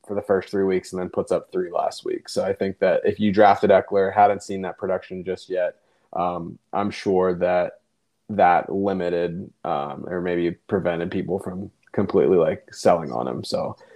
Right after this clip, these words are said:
I know on the show last week, somebody had asked, like, "Oh, like, should I trade for Eckler?" And we were all like, "Yeah, like, that person's probably loving their life right now." So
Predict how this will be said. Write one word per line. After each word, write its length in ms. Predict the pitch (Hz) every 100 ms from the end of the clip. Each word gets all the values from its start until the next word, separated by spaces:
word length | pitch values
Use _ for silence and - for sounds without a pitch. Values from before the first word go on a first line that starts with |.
| -
I 160 | 101 107
know 240 | 107 98
on 100 | 98
the 80 | 98
show 240 | - 101
last 300 | 98 92 92
week, 260 | 101 92 -
somebody 300 | - 90 90
had 80 | 90
asked, 280 | 87 82 -
like, 140 | 95
"Oh, 240 | 110 101
like, 240 | 92 87 -
should 160 | -
I 140 | 92 87
trade 300 | - 87 87
for 220 | - 87 -
Eckler?" 400 | 90 - - -
And 80 | 78
we 60 |
were 80 | 78
all 100 | -
like, 160 | 62 -
"Yeah, 260 | - - - -
like, 140 | - -
that 200 | - - _ _ _ -
person's 300 | 110 - 85
probably 340 | - 92 80
loving 380 | 76 90 - 76
their 120 | 62 62
life 240 | 71 -
right 180 | - -
now." 260 | - - -
So 380 | - - -